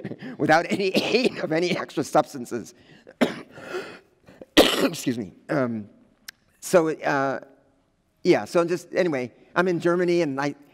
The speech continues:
was trying to train, and I saw that, you know, and it's like, "Really?" <laughs> In the middle of the German countryside. Or this is, Karl Marx Alley is where, during the, when the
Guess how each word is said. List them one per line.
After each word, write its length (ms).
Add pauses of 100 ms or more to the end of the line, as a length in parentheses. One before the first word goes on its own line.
(140)
was 180 (120)
trying 200
to 60
train, 440
and 100
I 20
saw 280
that, 420
you 100
know, 300
and 80
it's 80
like, 180
"Really?" 320
<laughs> 420
In 80
the 60
middle 200
of 80
the 80
German 300
countryside. 680
Or 220 (520)
this 180
is, 260 (560)
Karl 280
Marx 260
Alley 340
is 280
where, 300
during 760
the, 260
when 200
the 240